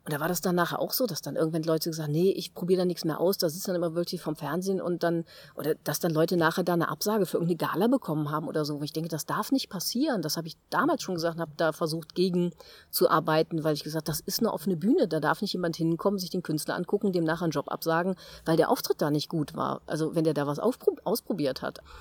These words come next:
Das fing da schon an, dass das so, ne, einfach die Freiräume weggehen.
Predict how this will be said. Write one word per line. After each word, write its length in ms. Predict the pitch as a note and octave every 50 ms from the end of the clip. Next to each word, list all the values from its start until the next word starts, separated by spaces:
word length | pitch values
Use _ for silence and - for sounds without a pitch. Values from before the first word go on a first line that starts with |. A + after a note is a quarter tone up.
| - - - - -
Das 140 | - D3+ -
fing 180 | - G#3 F3+ D#3
da 160 | D#3 E3 G3
schon 220 | - - G3 F#3
an, 200 | - - F4 F4
dass 180 | F3+ C#3+ C#3 -
das 200 | - D#3 D3+ -
so, 340 | D#3+ D#3+ D3+ D#3 D#3 D3+ - -
ne, 140 | F3 A#3
einfach 200 | - G3+ G3 G#3+
die 100 | G3 -
Freiräume 560 | G3+ - - C4+ G#4+ A4 E4 A3 E3+ D3 C#3+ D#3
weggehen. 500 | D3 D#3 - - C#3+ C#3+ D#3 D#3+ D#3